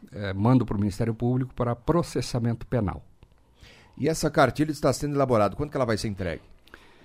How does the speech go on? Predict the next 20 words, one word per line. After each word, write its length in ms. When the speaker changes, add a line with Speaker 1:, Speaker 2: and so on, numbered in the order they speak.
Speaker 1:
Ela 180
está 240
agora 420
em, 260
ela 200
já 160
foi 180
concluída, 560
está 300
em 120
fase 680
agora 400
de, 720
eh, 140
impressão, 640
né? 320
Ela 160
deve 220
ser 180
entregue 560